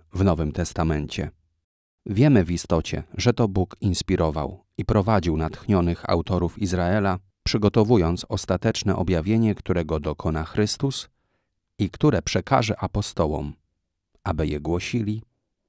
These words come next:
i rozpowszechniali w całym świecie. W Starym Testamencie mamy więc do czynienia z objawieniem wstępnym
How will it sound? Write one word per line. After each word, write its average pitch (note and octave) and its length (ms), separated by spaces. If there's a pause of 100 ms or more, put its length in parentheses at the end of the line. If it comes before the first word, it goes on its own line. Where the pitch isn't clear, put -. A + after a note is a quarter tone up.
(280)
i F2+ 100
rozpowszechniali F2+ 840
w - 60
całym D2 320
świecie. - 500 (1700)
W - 80
Starym C3+ 340
Testamencie A#2 600
mamy G#2+ 280
więc G2 280
do G2+ 120
czynienia G#2 440
z F2+ 80
objawieniem E2+ 640
wstępnym F2 800